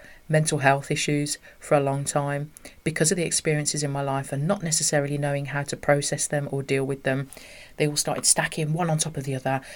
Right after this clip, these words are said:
until I got to a point where I was just like, "Ah, life, this ain't worth living." Luckily,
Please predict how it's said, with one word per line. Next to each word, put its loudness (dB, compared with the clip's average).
until 2
I 4
got 0
to 0
a -2
point 0
where 4
I 4
was 0
just 0
like, 2
"Ah, 2
life, 2
this 2
ain't -2
worth -4
living." -2
Luckily, 2